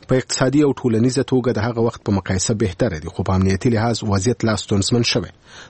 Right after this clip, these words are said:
طالبان پیاوړي شوي او له همدې کبله ماته د امریکا په استازیتوب دا ماموریت سپارل شوی چې په افغانستان کې د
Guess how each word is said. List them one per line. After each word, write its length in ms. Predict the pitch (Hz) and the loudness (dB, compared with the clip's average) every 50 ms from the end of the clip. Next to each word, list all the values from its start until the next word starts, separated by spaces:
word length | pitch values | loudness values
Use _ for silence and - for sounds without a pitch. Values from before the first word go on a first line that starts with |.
| - - 107 | -6 -2 0
طالبان 420 | 107 113 110 123 127 127 113 98 - - | 0 2 2 2 2 0 0 -2 -2 -4
پیاوړي 340 | 98 92 92 90 90 - - | -4 -2 -2 -2 -2 -2 0
شوي 200 | - 143 151 156 151 | 0 2 2 2 2
او 80 | 139 135 | 2 2
له 160 | 131 123 123 | 0 0 0
همدې 260 | 131 135 151 160 - - | 2 2 2 2 0 0
کبله 260 | 101 92 95 90 90 107 | -4 -4 -2 -2 0 0
ماته 220 | 110 - - 107 | -2 -2 -2 -2
د 100 | 104 92 | 0 0
امریکا 320 | 90 90 90 - 151 156 156 | 0 -2 -2 0 0 0 0
په 180 | - 151 139 - | 0 -2 -2 -2
استازیتوب 460 | - 139 127 127 127 - 143 135 120 127 | -2 -2 0 0 0 0 0 0 0 0
دا 60 | 127 | 2
ماموریت 420 | 127 123 120 120 123 131 117 - - | 2 2 2 2 2 0 -2 -4 -4
سپارل 320 | - 120 110 104 95 90 - | -2 -2 -2 -2 -2 -2 0
شوی 160 | - 147 156 | 0 0 0
چې 600 | - - 170 165 - - - - - - - - - | 2 0 -2 -2 -2 -6 -20 -20 -20 -20 -12 -4 -2
په 120 | 143 139 135 | 0 0 0
افغانستان 440 | - 151 151 143 - 160 160 160 - | 0 0 0 0 0 0 0 0 0
کې 200 | - 165 160 147 | 2 2 2 2
د 120 | 139 117 | 2 -2